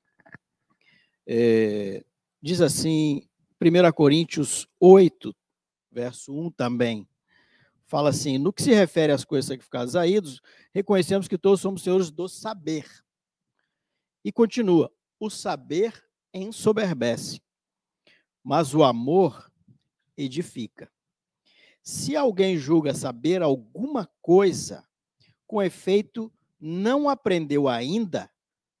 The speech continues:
como convém saber." É a atitude, né? De considerar o outro superior a si mesmo, de não tomar a palavra como algo particular, como você falou, livre pensador,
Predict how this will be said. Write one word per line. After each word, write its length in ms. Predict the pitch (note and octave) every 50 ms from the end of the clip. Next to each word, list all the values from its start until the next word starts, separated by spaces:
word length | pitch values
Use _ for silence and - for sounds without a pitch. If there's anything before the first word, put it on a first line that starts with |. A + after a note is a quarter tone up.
| _ _ _ _ _
como 340 | F#3 F3+ F3+ F#3 F#3 G3+
convém 500 | - - G3+ G3 F3 D3 C#3+ D3 D3+ D#3
saber." 540 | C#3+ - - F3+ F#3 E3+ B2 A2 G#2+ G#2+ _ _ _ _ _ _ _ _ _ _ _ _ _ _ _ _ _ _ _ _
É 300 | G3 C#3 C#3 D3 E3+ - - -
a 180 | D#3 D#3 D#3+
atitude, 920 | E3 - - - A#3 - - _ _ _ F3 E3+ E3 D3+ - - G#2 A2
né? 140 | - - B2 - - - _ _ _ _ _ _ _ _ _ _ _ _ _ _ _ _ _ _ _ _
De 120 | _ C3+ B2
considerar 760 | - C3+ C3+ B2+ - - E3 D3 C#3 B2+ B2 B2+ C3+ D3+ D3
o 100 | C3+ A#2
outro 400 | A#2+ C3+ D3 D#3+ D#3 - - A2+
superior 580 | - - B2 - B2+ B2 A#2 A#2+ A#2+ B2+ A#2+
a 80 | A2+ G#2
si 160 | - - -
mesmo, 520 | A#2+ A#2+ A#2+ C3 D3 D3+ C#3 D3 D3 D3 - _ _ _ _ _ _
de 140 | C#3 C3+ D#3+
não 300 | D#3+ D#3 D#3+ F#3 G#3+ A3+
tomar 460 | - - F3 D3 C3+ C#3 C#3+ D3+ D#3
a 80 | D3+ C3+
palavra 680 | - _ C#3+ A#2+ A2 A2+ B2 C3+ C#3+ D3+ C#3+ C3 B2 A2
como 500 | - - C#3+ C#3 C#3 C3+ C3 A#2+ - - _ _ _ _ _ _ _ _ _ _
algo 400 | - C#3 C#3 C#3 C#3 B2 B2 A#2+ - _
particular, 960 | - F3 E3+ - - - - - - - E3+ D#3 C#3 C3 C3 C3 C#3+ D3+ D3 -
como 160 | - C3 C3
você 240 | B2 A#2+ A2+ - B2
falou, 320 | - - A#2 B2 C3 C3+
livre 280 | C3+ C3+ C3+ B2 C3 A#2+
pensador, 640 | - B2 B2 A#2+ - B2 A2 G#2+ A2 C3+ D3+ D#3